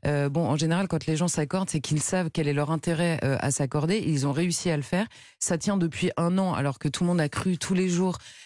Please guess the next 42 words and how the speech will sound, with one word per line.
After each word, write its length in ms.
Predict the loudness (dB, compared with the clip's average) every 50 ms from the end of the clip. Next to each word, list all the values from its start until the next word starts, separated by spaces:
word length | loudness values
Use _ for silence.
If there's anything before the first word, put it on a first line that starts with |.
| -10 -4
que 80 | -4 -2
ça 240 | 0 0 0 0
allait, 360 | 2 2 2 2 2 0 0 0
euh, 260 | 0 0 2 0 0
se, 800 | -2 -4 -6 -2 0 0 2 2 2 2 2 2 2 2 2 0 0
se 320 | -2 -2 -2 0 0 0
fracturer. 720 | 0 0 0 -2 -2 -4 -2 -2 0 0 0 0 -2 -2 -6 -14 -20 -20 -20 -12 -6 -2
Eh 60 | -2
ben, 140 | -2 0 0
en 80 | -2 0
réalité, 800 | 0 2 2 2 2 0 -2 -2 0 0 0 2 2 0 0 2
ils 360 | 2 2 2 0 0 0 0
apprennent, 520 | -2 -2 -2 -2 0 0 0 2 0 -2 -2 -6 -14 -20 _ _ -2
euh, 140 | 0 0 0
dans, 400 | 0 0 -2 0 2 2 2 2 2
euh, 280 | 2 2 2 2 0
dans, 240 | 0 0 0 2 2
là, 180 | 2 2 2 0
aujourd'hui, 480 | 0 0 0 0 0 0 0 0 0
dans 160 | 2 2 2
le, 280 | 2 2 2 2 2 0
dans 200 | 0 0 2 2
le 100 | 2 0
monde 220 | 2 0 0 0 0 -2
assez 240 | -2 -2 -2 -2
partisan, 480 | -2 -2 -4 -4 -2 0 0 0 2 2
le 80 | 2 2
monde 160 | 2 0 0
politique 320 | 0 -2 -2 -2 -2 -2
assez 200 | 0 0 0 -2
partisan, 500 | -2 -2 -4 -4 -2 -2 0 0 0 -2 -2 -6 -12 -16 -16 -14 -6 -2
ils 140 | 0 0 0
apprennent 240 | 0 0 -2 -2 -2
qu'on 240 | 0 0 0 0 0
peut 100 | 0 0
être 200 | 0 0 2 0
en 80 | 0
désaccord 340 | 2 2 2 0 0 -2 -4
sur 160 | -2 -2 -2
beaucoup 260 | 0 0 0 0 0
de 60 | -2 0
choses. 260 | 0 0 0 0